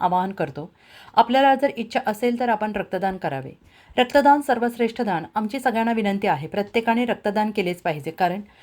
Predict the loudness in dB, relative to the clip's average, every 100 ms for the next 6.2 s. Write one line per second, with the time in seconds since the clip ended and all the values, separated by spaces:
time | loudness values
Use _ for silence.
0 | -18 -2 0 4 4 4 2 -2 0 -2
1 | -2 -4 -4 -2 -2 -2 -2 -6 -6 -4
2 | -2 -2 -4 -6 -4 -2 -2 -2 -2 -2
3 | -2 -4 -6 -6 -8 -10 -12 -20 -20 6
4 | 6 6 0 -4 -2 0 0 0 -2 -2
5 | -4 -2 0 -2 -2 -2 0 0 0 0
6 | 0